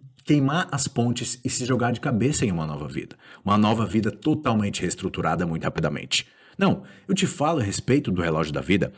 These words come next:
pra que apenas tu pense na vida e nos teus planos reais de médio e longo prazo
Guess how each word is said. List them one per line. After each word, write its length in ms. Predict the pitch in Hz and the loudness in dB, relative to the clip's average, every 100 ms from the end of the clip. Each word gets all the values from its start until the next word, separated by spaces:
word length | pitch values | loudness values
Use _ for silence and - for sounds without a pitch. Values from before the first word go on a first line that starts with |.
| - - - - | -16 -18 -14 -4
pra 100 | 214 | -2
que 260 | - 220 - | 2 0 0
apenas 380 | - 254 262 - | 0 2 2 2
tu 100 | 214 | -2
pense 460 | - 240 240 - | 0 2 2 2
na 100 | 214 | 2
vida 420 | 151 113 110 117 - | 4 4 2 0 -4
e 40 | 123 | -2
nos 200 | 120 - | -2 0
teus 280 | 135 123 - | 0 0 0
planos 360 | 131 123 123 | 2 2 4
reais 680 | 147 190 117 117 117 - - | 4 4 2 2 0 -2 -4
de 140 | - 92 | -12 -8
médio 640 | 82 95 123 127 117 127 - | -4 0 2 2 0 -6 -8
e 80 | 90 | -8
longo 240 | 87 95 | -4 -4
prazo 400 | - 80 - | 0 2 2